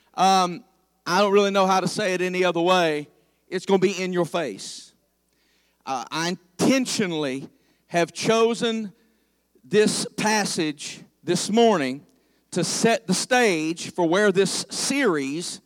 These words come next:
is gonna be going to. This series is gonna get in your face. There's gonna be a lot of things that we are gonna confront. My wife and I just taught, uh, on Real Talk Wednesday night. Uh, if you were there or if you caught it later on replay,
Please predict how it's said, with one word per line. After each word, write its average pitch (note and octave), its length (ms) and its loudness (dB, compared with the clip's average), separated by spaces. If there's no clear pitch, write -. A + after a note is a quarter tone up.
is D#3+ 160 -2
gonna F3+ 220 4
be F3+ 100 0
going F3 320 -4
to. G2 240 -8
This G3 120 2
series C#4 520 0
is F3+ 80 -6
gonna G3+ 200 -2
get G#3 160 2
in F#3+ 60 -6
your G3 140 2
face. G3 300 -2
There's A3 160 -2
gonna C4+ 160 -4
be A#3 80 0
a G3+ 80 4
lot A3 320 2
of B3+ 100 0
things A#3+ 280 2
that E3+ 140 0
we A3 140 -4
are A#3 60 2
gonna G#3 220 -2
confront. G3+ 500 -2
My F#3+ 80 -2
wife A3 320 0
and A3 100 -2
I G#3+ 100 0
just G3 280 -6
taught, F#3+ 340 -2
uh, E3+ 240 4
on F3+ 220 2
Real G#3 180 4
Talk F3+ 480 -2
Wednesday F#3 380 -2
night. D#3+ 320 0
Uh, D3+ 200 0
if D#3+ 160 -4
you F3+ 120 -6
were E3 100 0
there F3+ 360 2
or D#3 100 2
if D3 100 -6
you E3 80 -8
caught F3 300 2
it - 100 -4
later F3 380 2
on D3+ 120 -2
replay, E3+ 520 0